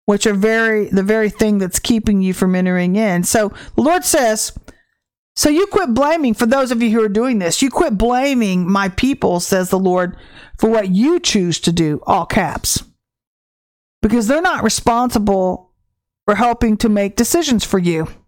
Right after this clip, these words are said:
We're each held responsible and are held accountable to the Lord for our measure of truth. God is all truth. That's his spirit that dwells within you. How much of him do you allow to dwell within you?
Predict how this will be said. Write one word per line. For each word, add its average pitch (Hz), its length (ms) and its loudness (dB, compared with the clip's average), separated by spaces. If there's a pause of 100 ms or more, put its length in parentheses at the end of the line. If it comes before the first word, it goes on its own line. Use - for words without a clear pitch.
(1300)
We're 262 140 2
each 302 160 -2
held 277 240 0
responsible 226 600 0
and 208 80 0
are 190 60 0
held 233 220 0
accountable 220 560 0
to 294 160 -2
the 247 100 0
Lord 202 300 0
for 220 140 0
our 202 100 2
measure 220 500 0
of 196 240 0
truth. 254 500 0
God 247 220 2
is 208 140 0
all 254 160 0
truth. - 500 -2 (520)
That's - 200 0
his 226 320 0 (240)
spirit 294 500 0
that 196 160 0
dwells 208 340 2
within 233 360 0
you. 175 280 -2 (680)
How 220 100 2
much 233 260 0
of 208 200 -2 (140)
him 247 240 0
do 220 80 0
you 220 280 2
allow 214 520 0
to 202 180 -2
dwell 208 340 0
within 208 380 -2
you? 165 220 -6